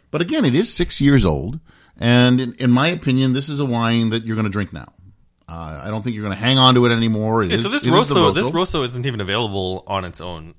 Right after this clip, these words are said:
Speaker 2: So, I mean, this is a, this, this would make for a hell of a dinner party. Do, like, a full Italian spread, like,
Speaker 1: This
Speaker 2: um,
Speaker 1: is, this is your, this is your, your gr-, your wine for the appetizer.
Speaker 2: Oh, I don't even know if this would necessarily be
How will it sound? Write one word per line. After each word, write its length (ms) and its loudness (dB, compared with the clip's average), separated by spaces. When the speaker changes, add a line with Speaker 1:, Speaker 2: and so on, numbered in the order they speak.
Speaker 2:
So, 320 -8
I 100 2
mean, 300 2
this 220 -4
is 100 -4
a, 60 -4
this, 280 -14
this 300 -4
would 220 -2
make 200 -2
for 200 -2
a 80 -2
hell 160 0
of 60 -8
a 40 -8
dinner 220 -8
party. 400 -2
Do, 240 -14
like, 340 -14
a 60 -6
full 580 -4
Italian 500 -4
spread, 540 -2
like, 180 -14
Speaker 1:
This 160 -4
Speaker 2:
um, 40 -6
Speaker 1:
is, 80 -10
this 200 -4
is 140 -4
your, 160 4
this 180 -2
is 140 -2
your, 340 2
your 180 -2
gr-, 260 0
your 200 4
wine 420 2
for 580 2
the 160 2
appetizer. 600 -4
Speaker 2:
Oh, 120 2
I 100 6
don't 120 4
even 120 -2
know 60 -2
if 60 -8
this 140 -10
would 80 -10
necessarily 420 -8
be 280 -16